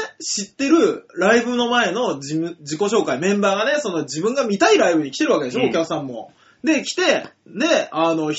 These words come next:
Speaker 1: 人一人紹介した時に、わーみたいな。
Speaker 2: うん。
Speaker 1: あ、今月の出た出たみたいな感じの拍手だったりとか、
Speaker 2: うん。
Speaker 1: 笑い声があってもいいはずなんですよ。皆さんだってそれぞれ面白い自己紹介をね、
Speaker 2: うん。
Speaker 1: されてるじゃないですか。
Speaker 2: まあね、なんだかんだらね。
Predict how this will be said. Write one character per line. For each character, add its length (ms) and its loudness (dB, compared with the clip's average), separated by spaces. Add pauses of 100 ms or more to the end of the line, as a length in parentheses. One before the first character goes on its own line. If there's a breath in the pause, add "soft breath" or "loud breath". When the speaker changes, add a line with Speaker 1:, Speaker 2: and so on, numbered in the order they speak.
Speaker 1:
人 40 2
一 80 -4
人 100 -2
紹 260 -2
介 140 0
し 20 -6
た 80 -2
時 180 -4
に、 320 -4
わ 520 6
ー 20 -4
み 80 -4
た 160 -6
い 80 -14
な。 180 -20
Speaker 2:
う 60 -12
ん。 180 -10 (220 soft breath)
Speaker 1:
あ、 160 2
今 160 -2
月 200 -4
の 100 0
出 160 -2
た 100 2
出 140 0
た 140 0
み 120 -6
た 100 -2
い 80 -6
な 280 -12 (360)
感 220 -6
じ 80 -12
の 80 -6
拍 300 -4
手 160 -4
だ 140 -4
っ 100 -10 (120)
た 80 -8
り 120 -10
と 100 -10
か、 260 -6
Speaker 2:
う 60 -8
ん。 180 -8 (380 soft breath)
Speaker 1:
笑 340 2
い 40 -2
声 180 2
が 180 0
あ 40 2
っ 120 -8
て 120 -2
も 120 -8
い 120 -4
い 40 -2
は 140 -6
ず 100 -10
な 120 -8
ん 80 -10
で 80 -16
す 160 -16
よ。 60 -10
皆 240 -2
さ 140 -2
ん 40 -10
だ 80 -2
っ 40 -4
て 80 -8
そ 140 -8
れ 100 2
ぞ 120 0
れ 80 4
面 240 0
白 220 2
い 20 4
自 160 -2
己 40 -2
紹 280 -2
介 140 -6
を 100 -10
ね、 220 -2
Speaker 2:
う 40 -8
ん。 240 -8
Speaker 1:
さ 160 -4
れ 100 0
て 80 -6
る 100 0
じ 60 0
ゃ 60 6
な 120 2
い 40 -4
で 80 -8
す 100 -20
か。 240 -20
Speaker 2:
ま 280 -4
あ 20 -18
ね、 320 -4 (180)
な 140 -8
ん 40 -10
だ 100 -8
か 80 -8
ん 60 -12
だ 80 -8
ら 120 -12
ね。 240 -12